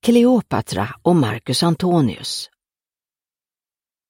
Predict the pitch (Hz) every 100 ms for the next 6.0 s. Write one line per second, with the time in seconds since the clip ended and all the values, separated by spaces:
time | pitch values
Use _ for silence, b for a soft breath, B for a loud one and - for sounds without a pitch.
0 | _ _ _ _ _ _ - 240 - 285
1 | 214 220 - 226 - 117 123 139 131 -
2 | - 113 - 196 185 - 110 127 147 -
3 | - - 139 165 160 139 123 131 131 139
4 | - 131 170 117 - 110 117 123 127 127
5 | B B B B - 220 165 147 165